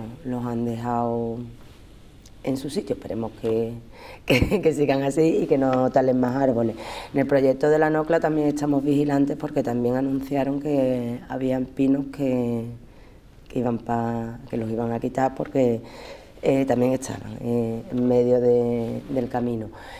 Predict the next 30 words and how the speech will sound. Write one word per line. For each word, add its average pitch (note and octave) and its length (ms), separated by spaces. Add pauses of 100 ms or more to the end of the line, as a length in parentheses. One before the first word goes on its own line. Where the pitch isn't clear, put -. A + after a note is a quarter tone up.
(160)
De D3+ 100
momento, D3 1120
en D3+ 120
la D3 140
fase D3 1080
que D3+ 280
se D3 140
está C#3+ 240
llevando C#3 340
a C#3 100
cabo, C#3 380 (600)
no C#3+ 560
hay B2+ 800 (100)
indicios C3+ 440
de D3 80
que D3 80
vayan B2 260
a A#2+ 60
talar A#2+ 260
esos - 220
pinos. C3 300
El - 60
problema A#2 540
es - 200
cuando C3 220
se C3 140
haga A#2+ 160
la A#2+ 80
segunda C3 380
fase, C3+ 380